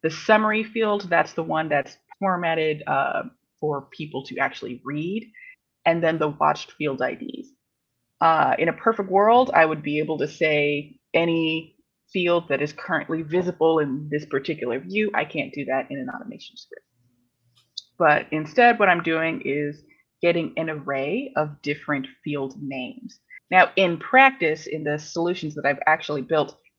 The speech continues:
these are all I Ds, the I D of the table, the I D of these different fields, uh, just because that's more sustainable. If someone changes the name of any of these due dates, uh, fields, then the script will break.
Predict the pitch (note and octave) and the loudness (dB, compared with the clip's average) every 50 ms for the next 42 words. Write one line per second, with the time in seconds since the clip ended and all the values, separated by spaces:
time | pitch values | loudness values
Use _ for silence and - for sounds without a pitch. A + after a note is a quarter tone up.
0 | _ _ F#3+ A3 A#3+ G#3+ A3+ - - - E3+ E3 - - D3+ D3 C#3+ - C#3+ C3+ | _ _ 0 2 2 2 2 4 4 6 6 6 6 6 4 4 2 0 -4 -4
1 | A#2 E2 - - - - _ D3 D3 - - D3 D3 D3 D3+ F3 F#3+ F#3 F3 E3+ | -4 -4 -6 -10 -12 -10 _ -4 -4 2 4 4 4 4 0 -2 0 0 0 0
2 | E3 E3 D#3+ - D#3+ D3+ D3 D3+ D3 D3 C3+ C3 C3+ C3+ C3 D3+ D#3 D3+ D3 C#3+ | 0 -4 -4 -2 -4 -4 -2 -4 -4 -2 -2 -2 -2 -2 -4 -6 -6 -4 -4 -4
3 | - C#3 C3 _ C3 C3 C3+ C3 - _ - C3+ - - D3 D3 - _ _ _ | -4 -6 -8 _ -6 -6 -6 -8 -10 _ -10 -10 -8 -8 -12 -14 -14 _ _ _
4 | - C#3+ C3 - - - - - - _ - - - _ _ _ _ _ _ - | -10 -8 -6 -6 -6 -8 -8 -12 -14 _ -20 -20 -20 _ _ _ _ _ _ -4
5 | - - - D3+ D3+ - C#3+ D3+ - D3+ D3+ D#3 - - - - - - - - | -4 -4 -6 -10 -10 -8 -8 -8 -8 -8 -8 -2 -2 -2 -2 -2 -6 -14 -20 -20
6 | - _ - D3+ D3+ D#3 D3+ D3 C#3 C#3 C3+ - - - - - _ _ - - | -20 _ -12 -10 -8 -6 -4 -4 -2 -2 -2 -2 -2 -4 -6 -10 _ _ -16 -16
7 | D#3+ D3+ D3+ - C3+ B2 A2+ C3+ - - - - - - - - D#3+ D3+ D3 C#3 | -16 -14 -6 -6 -6 -6 -6 -10 -10 -10 -8 -8 -8 -8 -4 -4 -4 -2 -2 -4
8 | C3 C3+ - - - D#3+ D3+ D3+ D3+ D3 D3 C#3+ C3+ C3+ - - _ _ _ _ | -6 -6 -6 -6 -4 -2 -2 -2 -2 -4 -4 -4 -4 -6 -8 -14 _ _ _ _
9 | _ _ _ _ _ _ - A2+ D#3+ D3+ D3 D3 D3+ D3+ D3+ D3+ D3+ D3 C#3+ C#3 | _ _ _ _ _ _ -6 -4 -2 -2 0 0 0 2 2 0 0 0 -2 -2
10 | C#3+ D3 C#3 C#3+ C3 B2+ B2+ C3 - - _ - C3 A#2 - C#3+ C3+ A#2+ A2+ - | -2 -2 -4 -6 -6 -8 -10 -10 -12 -14 _ -6 -6 -4 -2 -2 -2 -2 -4 -8
11 | - - - _ _ _ D3+ - A#1+ B1 - - - - - _ - A3+ A3+ A3+ | -14 -20 -20 _ _ _ -8 -8 -6 -6 -8 -8 -10 -10 -14 _ -6 -2 0 0
12 | A3 A3 G#3 G#3 - - E3 D#3 C#3+ D3 D3+ C#3 - D3 D3+ - - D3 C#3 - | 0 0 -2 -4 -2 0 0 0 0 -2 -4 -6 -6 -8 -8 -8 -8 -8 -8 -8
13 | - C3 A#2+ - - - F2+ - | -8 -10 -10 -8 -6 -6 -6 -4